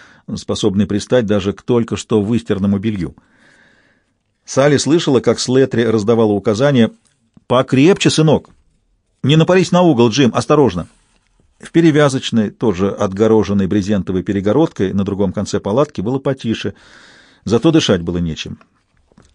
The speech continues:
Востроносая молодая женщина с землистым лицом по имени Розанна Неттис из Мельбурна,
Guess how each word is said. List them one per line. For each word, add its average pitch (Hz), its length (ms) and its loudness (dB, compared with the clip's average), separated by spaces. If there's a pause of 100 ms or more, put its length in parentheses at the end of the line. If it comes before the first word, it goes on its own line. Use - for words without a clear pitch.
(100)
Востроносая 123 680 0
молодая 117 380 4
женщина 98 520 -2
с 87 40 -8
землистым 113 480 0
лицом 139 400 -2
по 104 120 -2
имени 104 480 0
Розанна 98 440 0
Неттис 120 680 -2 (120)
из 101 160 -4
Мельбурна, 92 500 0